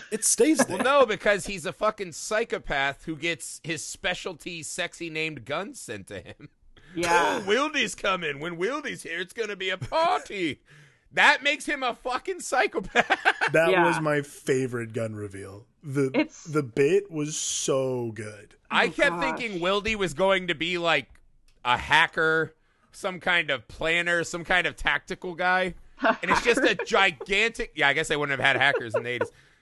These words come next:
Speaker 2: Whatever a fucking eighties hacker is, I don't know, binocular guy. With a fucking giant handheld elephant gun. <laughs>
Speaker 1: I loved, I loved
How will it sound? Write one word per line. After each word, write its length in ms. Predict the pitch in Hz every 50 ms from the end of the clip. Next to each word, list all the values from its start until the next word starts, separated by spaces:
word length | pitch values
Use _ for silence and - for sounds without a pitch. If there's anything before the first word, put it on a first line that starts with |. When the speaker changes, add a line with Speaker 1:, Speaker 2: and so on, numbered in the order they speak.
| _ _
Speaker 2:
Whatever 340 | - 156 170 196 196 202 190
a 40 | 170
fucking 360 | - 196 185 175 180 175 156
eighties 340 | 135 156 160 156 151 143 -
hacker 400 | - 139 127 117 - - 113 104
is, 160 | 101 104 98
I 80 | 113 117
don't 140 | 113 107 104
know, 100 | 107 104
binocular 560 | 92 95 110 123 131 127 - 113 104 104 107
guy. 280 | 104 101 101 98 95 - _ _ _ 294 359 427 - -
With 140 | - 202 226
a 100 | 226 196 - _ -
fucking 380 | 294 277 - - 359 359 226
giant 440 | 165 156 180 233 233 233 240 233 220
handheld 480 | - - - 220 240 339 294 202 208 196 -
elephant 520 | - 185 220 - 381 - - 190 170 151 139
gun. 220 | 143 - - 220 - - -
<laughs> 100 | - -
Speaker 1:
I 200 | - 143 165 170
loved, 440 | 151 135 131 151 170 185 170 151 160 - - - -
I 120 | - 190 196
loved 360 | 170 151 160 180 208 196